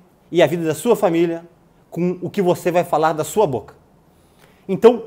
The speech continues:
você deve compartilhar. E, obviamente, quem não faz parte ainda do nosso time, do nosso canal aqui, Planeta Intestino, inscreva-se no canal. Clica aqui embaixo em diz inscrever-se, é gratuito. Vai aparecer um sininho, se você clicar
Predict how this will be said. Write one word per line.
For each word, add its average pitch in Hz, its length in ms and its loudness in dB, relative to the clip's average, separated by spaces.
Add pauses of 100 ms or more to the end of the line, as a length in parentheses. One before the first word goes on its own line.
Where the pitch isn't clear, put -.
você 190 200 0
deve 208 280 2
compartilhar. 202 640 -2
E, 233 160 -2
obviamente, 202 960 4 (560)
quem 220 140 0
não 226 100 0
faz - 300 -2
parte 185 380 -2
ainda 175 120 -4
do 147 60 -6
nosso 165 280 -2
time, 190 300 -6
do 143 60 -6
nosso 151 320 -6
canal 143 400 0
aqui, 156 160 -4
Planeta 156 680 0
Intestino, 170 520 -6 (240)
inscreva-se 247 560 -4
no 120 80 -6
canal. 101 260 -14 (340)
Clica 233 200 -2
aqui 185 100 -4
embaixo 175 260 2
em 165 40 -4
diz 156 180 -4
inscrever-se, 185 720 0
é 160 40 -4
gratuito. 185 560 -2 (320)
Vai 147 180 4
aparecer 175 420 2
um 180 80 -2
sininho, 180 320 -4
se 196 100 -6
você 151 260 -2
clicar 196 640 -2